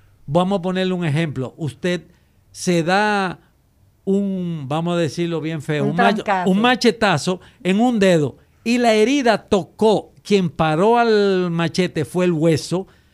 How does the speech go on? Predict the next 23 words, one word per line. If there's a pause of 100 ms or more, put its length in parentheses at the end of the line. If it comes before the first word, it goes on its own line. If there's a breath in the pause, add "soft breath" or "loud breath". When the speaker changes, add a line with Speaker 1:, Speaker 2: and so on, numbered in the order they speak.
(120)
Speaker 1:
o
sea,
su
herida
llegó
hasta
la
profundidad
del
hueso. (280 soft breath)
Si
usted
tiene
estafilococo
en
la
piel
de
ahí
y
no
es
bien